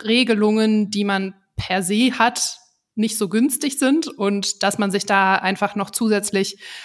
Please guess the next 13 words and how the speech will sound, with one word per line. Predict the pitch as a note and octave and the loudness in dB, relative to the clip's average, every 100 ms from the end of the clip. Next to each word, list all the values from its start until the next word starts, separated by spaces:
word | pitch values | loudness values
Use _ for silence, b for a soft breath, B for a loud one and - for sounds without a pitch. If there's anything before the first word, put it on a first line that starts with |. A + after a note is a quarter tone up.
| B | B
absichern | A3 - F#3+ G3 F#3 | -4 -2 -2 -2 -4
kann | - F3 | -4 -4
als | F#3 | -4
Frau. | - - E3 F#3+ G3+ | -6 -6 0 0 0
Und | G3+ G3+ | -4 -8
ich | - | -8
fand | F#3+ F#3 | -6 -4
das | G3 | -4
einfach | F#3 F#3 F#3 - b b b _ | -4 -4 -6 -6 b b b _
wichtig | F3+ A3+ A#3 A3+ A3 | 0 2 2 0 -2
für | - G3 | -2 0
mich, | G3 G3 - - | 0 -2 -6 -6
weil, | F#3+ F3+ F3+ F#3 F#3 - | 0 2 4 2 0 -2